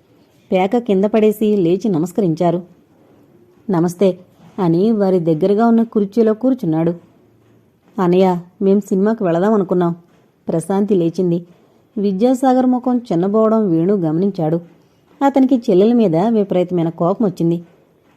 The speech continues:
అయినా అప్పుడే బయటపడే సమయం కాదని ముఖం మీదకి నవ్వు తెచ్చుకున్నాడు. "ముందే చెప్పకూడదు, నాన్నగారు కారు తీసుకువెళ్లారు. సెకండ్ షోకి అందరూ వెళదాం." "విద్యాసాగర్ గారి కారులో వెళితేనేం?" ప్రశాంత్ అడిగింది.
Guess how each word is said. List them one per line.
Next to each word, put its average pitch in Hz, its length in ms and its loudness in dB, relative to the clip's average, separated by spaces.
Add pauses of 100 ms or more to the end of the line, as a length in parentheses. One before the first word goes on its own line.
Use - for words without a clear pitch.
(220)
అయినా 240 480 4
అప్పుడే 226 420 2
బయటపడే 214 540 2
సమయం 202 380 0
కాదని 202 600 0
ముఖం 185 280 -2
మీదకి 214 280 0
నవ్వు 180 220 0
తెచ్చుకున్నాడు. 170 540 -2 (1080)
"ముందే 196 380 2
చెప్పకూడదు, 208 560 2 (200)
నాన్నగారు 190 460 0
కారు 185 280 -2
తీసుకువెళ్లారు. 202 640 0 (440)
సెకండ్ 185 340 -4
షోకి 240 220 -2
అందరూ 190 240 0
వెళదాం." 196 360 0 (1300)
"విద్యాసాగర్ 233 640 2
గారి 247 180 2
కారులో 196 340 2
వెళితేనేం?" 240 500 2 (380)
ప్రశాంత్ 214 420 -2
అడిగింది. 170 420 -2